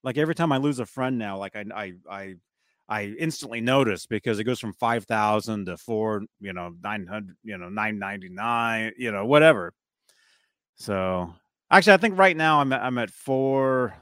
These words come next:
thousand nine hundred ninety-five, I think is what it says.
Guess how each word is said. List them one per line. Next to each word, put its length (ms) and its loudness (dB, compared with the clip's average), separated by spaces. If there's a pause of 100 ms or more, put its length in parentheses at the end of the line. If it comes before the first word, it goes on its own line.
thousand 600 -2
nine 260 -4
hundred 320 -8
ninety-five, 1200 -12
I 60 -14
think 180 -20
is 120 -20
what 100 -20
it 80 -20
says. 260 -20